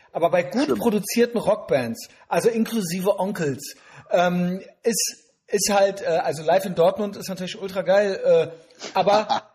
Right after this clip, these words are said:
Speaker 1: Ich empfehle genauso tatsächlich Scorpions World Wildlife.
Speaker 2: Ey, ultra
Speaker 1: Ey,
Speaker 2: geil.
Speaker 1: ist das geil, Junge. Sind das
Speaker 2: Oh.
Speaker 1: Hymnen? Alter, ey, ob die
Speaker 2: Ja.
Speaker 1: wohl in,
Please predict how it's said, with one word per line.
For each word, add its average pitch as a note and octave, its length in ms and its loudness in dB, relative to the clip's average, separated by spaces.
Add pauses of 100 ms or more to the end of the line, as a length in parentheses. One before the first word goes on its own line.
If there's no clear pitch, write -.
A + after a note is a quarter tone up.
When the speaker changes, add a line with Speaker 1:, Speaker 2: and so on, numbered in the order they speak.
(100)
Speaker 1:
Ich - 100 -2
empfehle A3 440 0
genauso G3 840 0 (120)
tatsächlich G#3+ 760 -4
Scorpions G#3 800 -2
World F3 400 2
Wildlife. C#3+ 680 0 (200)
Speaker 2:
Ey, G2+ 240 -2 (140)
ultra - 180 4
Speaker 1:
Ey, A3 220 4
Speaker 2:
geil. A#3 100 -2
Speaker 1:
ist - 240 -2
das - 400 -2
geil, E3+ 400 0
Junge. B3 420 -10 (560)
Sind A#3 220 0
das A#3 120 2 (140)
Speaker 2:
Oh. - 120 0
Speaker 1:
Hymnen? A3 280 0
Alter, C4 240 -2 (200)
ey, A3+ 140 4
ob B3 140 2
die C4+ 80 -2
Speaker 2:
Ja. G#3 140 4
Speaker 1:
wohl A#3+ 100 8 (140)
in, A3+ 160 0